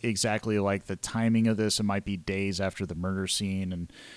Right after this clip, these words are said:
uh, things of that nature, uh, 'cause we do get a glimpse of Bruce, and he does look like he's very tired, probably hasn't slept. He's been trying to figure this case out, you know, very, uh, obsessed with it.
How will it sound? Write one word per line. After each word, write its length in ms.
uh, 180
things 300
of 60
that 180
nature, 640
uh, 260
'cause 180
we 140
do 180
get 160
a 40
glimpse 360
of 140
Bruce, 400
and 80
he 80
does 300
look 180
like 200
he's 360
very 260
tired, 560
probably 220
hasn't 240
slept. 420
He's 140
been 160
trying 360
to 120
figure 360
this 200
case 400
out, 320
you 160
know, 380
very, 460
uh, 300
obsessed 480
with 220
it. 160